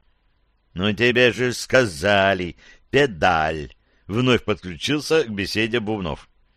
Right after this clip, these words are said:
"И рубка! Пилот там будет". "А-а-а!" Труба несколько раз кивнул. "Допёрло". "Что-то на редкость быстро",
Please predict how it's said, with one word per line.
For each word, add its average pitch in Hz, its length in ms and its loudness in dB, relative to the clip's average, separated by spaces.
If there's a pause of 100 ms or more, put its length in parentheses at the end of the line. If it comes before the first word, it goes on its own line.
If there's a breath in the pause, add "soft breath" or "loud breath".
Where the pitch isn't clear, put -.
(320)
"И 135 240 4
рубка! 82 800 -4 (500)
Пилот 185 720 6
там 110 340 2
будет". 95 640 -4 (580)
"А-а-а!" 104 1080 4 (500)
Труба 107 280 4
несколько 98 460 -2
раз 104 220 0
кивнул. 98 400 -4 (220 loud breath)
"Допёрло". 82 840 0 (960)
"Что-то 107 560 0
на 113 200 2
редкость 101 640 -6
быстро", 107 600 -4